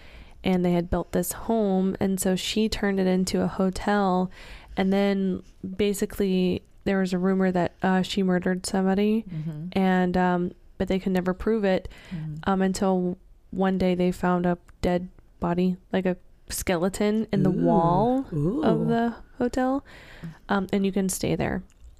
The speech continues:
Speaker 2: Cool.
Speaker 1: But anyways, that's just one of them. But anyways, um, <clears throat> I got really drunk. <laughs> I had a lot of rum and coke,
Speaker 2: <laughs>
Speaker 1: and we took pictures in a graveyard, saw some spooky stuff. Um,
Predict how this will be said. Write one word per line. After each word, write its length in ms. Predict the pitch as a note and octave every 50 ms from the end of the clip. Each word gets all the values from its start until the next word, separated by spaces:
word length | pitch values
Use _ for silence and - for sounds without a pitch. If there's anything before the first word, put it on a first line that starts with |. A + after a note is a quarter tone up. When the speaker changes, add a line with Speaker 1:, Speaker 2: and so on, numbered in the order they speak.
| - - -
Speaker 2:
Cool. 420 | - - E3 E3+ D#3+ E3 D#3+ D3 D3
Speaker 1:
But 60 | A#3
anyways, 320 | G#3 G3+ F#3+ E3 E3 F3+
that's 200 | F#3+ G#3 G#3 -
just 140 | - G3+ -
one 100 | - - -
of 80 | G3+
them. 140 | - F#3 G3+ - - - - - - - - -
But 100 | - A3+
anyways, 320 | A#3+ B3+ B3 G#3+ G#3 G#3 -
um, 420 | - G#3+ G#3 G#3 G3+ - B3 A3 F#3
<clears throat> 40 | -
I 80 | G#3+ B3
got 140 | D4+ D#4+ -
really 200 | D#4 D4+ D4 C#4
drunk. 400 | A3+ - G3+ G3 G3 - - - - - - - - - - - - - - - -
<laughs> 60 | B3 - - - - - - - - - - -
I 160 | - G#3+ G3+
had 100 | G3 G3+
a 60 | G3
lot 340 | F#3+ F#3+ F#3+ F#3+ F#3+ F#3+ F#3+ G3
of 300 | G3+ G3 G3 G#3 - - - - - - -
rum 200 | - F#3+ F#3+ G3+
and 140 | A#3 B3+ B3+
coke, 340 | - A3+ G#3+ A3 - - - - - - A#3+ A3 F3 D3
Speaker 2:
<laughs> 380 | D3+ - - - - - - -
Speaker 1:
and 380 | A3 G#3+ G#3 G3+ G3+ G3 F#3+
we 640 | F#3 G3 G3 G3 G3 G3 G3 G3 F#3+ F#3+ F#3+ F#3+ -
took 260 | - - A3 G#3+ G3 -
pictures 360 | G#3 G3+ - - G#3 G3+ G3
in 80 | G3+
a 80 | G3+ G3+
graveyard, 720 | G3 G3 G3 F#3+ F#3+ F#3+ F#3+ F#3+ F#3 F#3+ F#3 F#3 F#3 F#3 -
saw 140 | - F#3+ F#3+
some 180 | F#3+ - G3+
spooky 360 | F#3+ - - G3 F#3+ - G3
stuff. 640 | F#3+ - - F#3 F3+ F3+ F3+ F3+ F3+ F3+ F3+ - - - - - - - - - - - - - -
Um, 560 | G3+ G3 F#3+ F#3+ F#3+ F#3+ F#3 F#3 F3+ - -